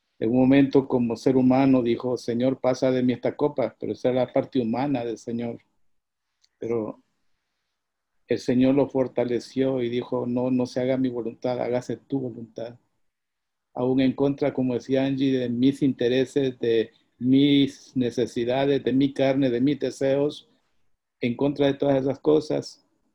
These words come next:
eh, Él obedeció. Y eso es, eh, muy importante. Pienso que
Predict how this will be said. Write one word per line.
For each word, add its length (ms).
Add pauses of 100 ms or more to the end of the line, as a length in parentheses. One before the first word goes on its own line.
(120)
eh, 400 (100)
Él 160
obedeció. 600 (920)
Y 220
eso 260
es, 260
eh, 240 (480)
muy 220
importante. 840 (800)
Pienso 400
que 520